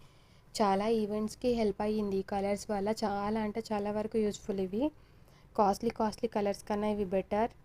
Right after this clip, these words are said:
ఇక ఇలా చాలామంది అంటే ఇంట్లో ఉండే వేరే కలర్స్‌ని కూడా యూజ్ చేస్తారు కదా, అంటే వేరే పౌడర్స్ ఏదైనా కూడా యూజ్ చేస్తారు. లాస్ట్ టైమ్ కూడా మేము పేపర్తో డ్రా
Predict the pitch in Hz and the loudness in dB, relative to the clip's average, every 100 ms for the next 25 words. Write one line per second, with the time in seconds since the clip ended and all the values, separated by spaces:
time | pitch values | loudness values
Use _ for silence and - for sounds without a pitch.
0 | - - - - - - - - - 233 | -20 -20 -20 -20 -20 -20 -20 -20 -2 -2
1 | - 247 220 226 233 233 226 - - - | 2 2 4 4 2 2 0 -4 -20 -8
2 | - 220 233 247 247 247 233 247 226 214 | -2 0 2 2 2 2 2 2 2 0
3 | 226 226 226 240 240 - - - - 208 | 0 0 0 -2 -4 -18 -20 -20 -2 2
4 | 214 233 233 202 208 - 233 226 233 233 | 4 2 0 0 -2 0 0 2 2 4
5 | 214 214 - 214 - 202 202 202 208 208 | 2 2 0 -2 -2 -2 0 0 0 0
6 | 202 208 - 196 196 196 208 202 202 202 | 0 -2 0 2 2 0 -2 0 -2 -4
7 | 202 208 202 - 202 - 196 220 214 196 | -2 0 -2 -2 -8 -6 -4 0 0 0
8 | 202 - 233 226 226 214 220 269 254 - | -4 -2 -2 0 -2 -2 0 2 2 0
9 | 208 196 208 - 240 - - - - - | -4 0 -2 0 -4 -4 -18 -20 -20 -2
10 | 226 196 | 4 4